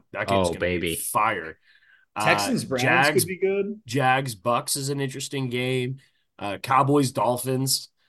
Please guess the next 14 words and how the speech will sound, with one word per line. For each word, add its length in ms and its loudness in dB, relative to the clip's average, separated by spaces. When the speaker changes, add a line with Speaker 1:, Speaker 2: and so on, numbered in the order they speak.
Speaker 2:
uh, 460 -6
Eagles, 600 0
and 100 -2
then 80 2
on 160 0
Christmas 480 -2
Day 320 -2
you 120 0
have 120 -6
Eagles 400 -4
Giants, 600 -4
uh, 280 -10
Raiders 580 -6
Chiefs, 680 -6